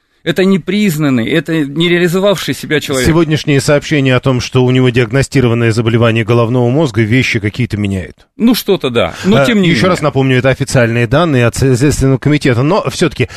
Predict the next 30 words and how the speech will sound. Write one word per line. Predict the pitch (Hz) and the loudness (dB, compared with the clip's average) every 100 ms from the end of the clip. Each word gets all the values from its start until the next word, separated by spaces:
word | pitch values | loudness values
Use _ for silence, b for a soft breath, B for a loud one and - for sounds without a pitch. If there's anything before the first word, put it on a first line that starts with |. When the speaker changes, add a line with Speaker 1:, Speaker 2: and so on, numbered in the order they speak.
| B 127 | B -2
Speaker 2:
а, | 131 - 139 - | -2 -2 -12 -10
если | 123 147 202 185 | -4 -2 0 -2
это, | - 180 160 - _ - | -2 -2 -4 -6 _ -6
е-, | 123 170 | -2 0
даже | 165 185 165 | 0 0 0
если | 156 165 143 | 0 0 0
мы | 151 151 | 0 0
об | 147 | 0
этом | 143 120 | -2 -2
говорим, | 110 113 101 90 - _ _ _ _ | -4 -2 -2 -6 -14 _ _ _ _
даже | 113 185 165 | -2 0 0
если | 160 165 - 143 | 0 0 0 0
мы | 123 | 2
говорим | 131 123 120 | 2 2 0
о | 113 | -2
человеке, | - 131 143 135 | -2 0 2 0
который | - 120 123 | -2 -2 -2
гипотетически, | 107 - 135 120 156 - 135 | -2 -4 -2 -4 -4 -2 0
возможно, | 120 123 113 120 | 2 0 -2 -2
болен, | 110 117 92 87 _ _ B B B | 0 0 0 -6 _ _ B B B
на-, | 147 | -2
а, | - 139 - | 0 -2 -2
школа | - 160 139 | -2 2 2
должна | 127 127 107 185 202 | 2 -2 -2 -4 -2
как-то | 175 - - 117 - | -4 -2 -2 -4 -4
быть, | 113 175 - - | -2 -2 -2 -2
э, | 131 - _ | -2 -2 _
ограничена | 135 127 139 170 - 120 101 82 | -2 0 0 -2 -2 -4 -6 -8
от | - | -12
этого? | 62 - | -16 -20